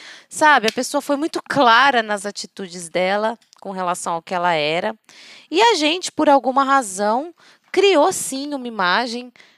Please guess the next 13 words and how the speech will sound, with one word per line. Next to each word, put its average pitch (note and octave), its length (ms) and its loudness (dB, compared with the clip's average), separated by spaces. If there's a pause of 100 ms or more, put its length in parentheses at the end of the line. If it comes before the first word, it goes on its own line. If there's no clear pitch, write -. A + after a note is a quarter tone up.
(200)
de F#3 140 -12
que A#3 100 -8
essa A3 160 -4
pessoa G3+ 420 -8
era F#3+ 200 0
maravilhosa, F#3+ 1000 2
de G3 100 -14
que - 80 -16
essa F#3+ 160 -8
pessoa - 300 -8
era E3 100 -6
incrível, G3+ 920 -6
enfim. E3+ 520 -16